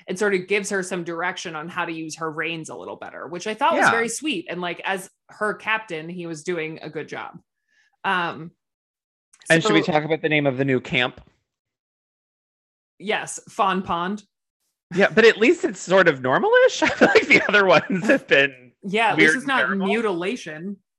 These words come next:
Speaker 2: Yeah.
Speaker 1: Yeah. Um, and so then four cattle apparently get loose.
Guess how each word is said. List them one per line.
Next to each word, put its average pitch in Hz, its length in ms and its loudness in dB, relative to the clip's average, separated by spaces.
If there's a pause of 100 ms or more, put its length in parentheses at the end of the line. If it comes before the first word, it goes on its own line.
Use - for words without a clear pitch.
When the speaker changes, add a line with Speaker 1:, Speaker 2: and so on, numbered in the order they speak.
(220)
Speaker 2:
Yeah. 107 400 2 (300)
Speaker 1:
Yeah. 165 340 -6 (460)
Um, 196 480 -2 (140)
and 208 160 -4
so 226 160 0
then 226 520 -4 (240)
four 240 240 0
cattle 190 560 -4
apparently 185 640 -6
get 180 280 -6
loose. - 560 -12